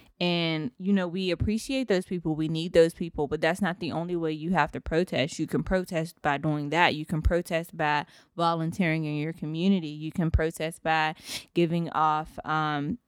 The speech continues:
free information. Like Keem said, you can't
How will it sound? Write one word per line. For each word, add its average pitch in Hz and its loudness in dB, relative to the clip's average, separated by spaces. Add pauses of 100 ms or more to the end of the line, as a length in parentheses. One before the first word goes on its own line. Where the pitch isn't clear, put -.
(120)
free 202 2
information. 175 2
Like 165 0
Keem 180 0
said, 170 0
you 185 0
can't 240 0